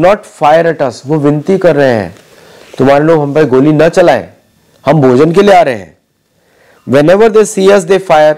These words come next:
जब भी हमारी ओर देखते हैं, वो गोली चला देते हैं। "And we, then we fire on them"। तो European settlers were actually barbarians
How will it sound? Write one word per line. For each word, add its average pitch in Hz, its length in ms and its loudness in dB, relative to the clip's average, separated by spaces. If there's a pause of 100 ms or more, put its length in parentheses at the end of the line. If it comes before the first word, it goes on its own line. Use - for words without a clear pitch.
(460)
जब 135 200 -2
भी 196 120 2
हमारी 175 280 0
ओर 185 100 0
देखते 151 360 -4
हैं, 165 60 2
वो 147 160 0
गोली 131 240 0
चला 160 260 2
देते 156 300 -2
हैं। 165 180 -6 (580)
"And 214 300 2
we, 196 100 4 (100)
then 220 220 2
we 233 240 -4
fire 185 300 2
on 175 140 -10
them"। 151 220 0 (1300)
तो 165 100 2
European 147 600 2
settlers 151 680 -2
were 135 240 0
actually - 560 -2
barbarians 98 880 -4